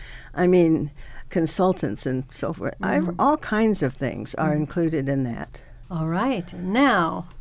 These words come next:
Speaker 2: and the League of Women Voters does not have a position on that either, I believe.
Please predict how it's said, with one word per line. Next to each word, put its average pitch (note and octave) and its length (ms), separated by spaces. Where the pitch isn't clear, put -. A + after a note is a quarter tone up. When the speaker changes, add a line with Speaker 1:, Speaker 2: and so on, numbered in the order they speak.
Speaker 2:
and A3 500
the G#3 140
League A#3 200
of A#3+ 100
Women A#3+ 320
Voters G#3 380
does F3+ 220
not F#3 240
have F#3 180
a F3 60
position E3+ 520
on E3 180
that D#3+ 260
either, D#3+ 300
I E3 120
believe. D#3+ 380